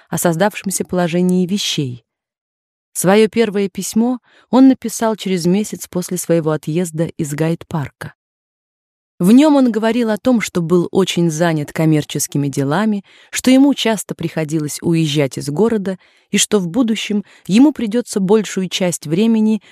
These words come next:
проводить вне Чикаго. В письме он справлялся о Весте и об их жизни в Сэндвуде. «Мне, может быть, удастся приехать туда в один из ближайших дней», писал он. Но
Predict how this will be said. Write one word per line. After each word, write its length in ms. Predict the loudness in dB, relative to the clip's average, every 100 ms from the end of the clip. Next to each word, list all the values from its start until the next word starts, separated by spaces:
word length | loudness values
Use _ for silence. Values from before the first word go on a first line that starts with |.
| _
проводить 540 | -2 0 0 -2 -6 -8
вне 560 | 0 2 4 0 -6 _
Чикаго. 580 | -8 -8 -6 -8 -8 -12 _ _ _ _ _ _ _ -20
В 80 | -4
письме 420 | -2 2 2 2
он 80 | -2
справлялся 720 | -2 -2 0 -2 -2 -6 -6
о 140 | -4
Весте 560 | 0 -2 -2 -6 -8 -8 _ 0
и 100 | 2
об 180 | 2 0
их 140 | 0
жизни 400 | -2 -4 -2 -4
в 80 | -2
Сэндвуде. 640 | -2 0 -2 -6 -8 -12 _ _ _ _ _ _ _ _ _ -2
«Мне, 320 | 2 2 2
может 260 | 0 -2 -6
быть, 160 | -6
удастся 380 | -2 -2 -4 -8
приехать 480 | -2 0 0 -4 -8
туда 260 | -4 -2
в 60 | -2
один 240 | 0 0
из 80 | 0
ближайших 520 | 0 0 0 -2 -4
дней», 360 | -2 -2 -4 -10 _ _ _ _ -8
писал 480 | -4 -2 -2 -2 -4
он. 220 | -6 -10 _ _ _ _ _ _ _ _ 2
Но 240 | 2 2